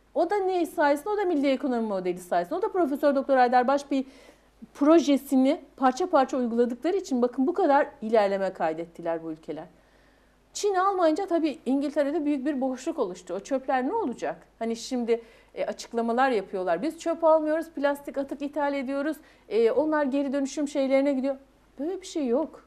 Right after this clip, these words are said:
Yani evet çöp değil ama çöp olan plastik atığı alıyoruz biz. Çöp olan plastik, ülkelerin istemedikleri plastik atığı alıyoruz. Eğer bu kadar dönüştürmesi kolay ve hiç çevreye zarar vermeyen bir şey olsaydı İngiltere,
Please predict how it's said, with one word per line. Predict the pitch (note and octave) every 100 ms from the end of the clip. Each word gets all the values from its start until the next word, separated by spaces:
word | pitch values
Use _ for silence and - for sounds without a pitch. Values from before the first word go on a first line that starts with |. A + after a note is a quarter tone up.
| _
Yani | G#3 G#3+
evet | A#3+ C4+
çöp | C4+ B3 B3 -
değil | C#4 E4
ama | G#4+ G#4+
çöp | - F#4 F#4+
olan | F4+ C#4+ C4
plastik | B3+ B3 A#3+ A#3
atığı | A3+ A3+ A#3
alıyoruz | G3 G3 F3+ F3 F3
biz. | - - - _ _ _
Çöp | F4+ F4+
olan | A#3+ A#3+ A3+
plastik, | A3 G3 F#3+ G3+ - -
ülkelerin | C4+ C4+ D#4 D#4 D#4
istemedikleri | C#4+ C#4+ F4+ E4 C#4 C#4 C4 A3+ G#3+ - -
plastik | - C4+ A#3+ - A#3
atığı | A3+ A#3 G#3
alıyoruz. | F#3+ D#3+ - _
Eğer | A#3+ E4+ D4+
bu | E4
kadar | G4 D4 B3 B3 - -
dönüştürmesi | C4 C#4 - C4+ B3+ B3+ B3
kolay | B3+ B3 A#3 G#3+
ve | G#3+
hiç | G#3+ - C5
çevreye | - D#4 B3+ B3 A#3
zarar | A3+ A3+ A3
vermeyen | E4 F#4 C#4 A3+
bir | A3+
şey | B3
olsaydı | G#3+ - E4 B3
İngiltere, | A#3 B3 A#3+ C4+ B3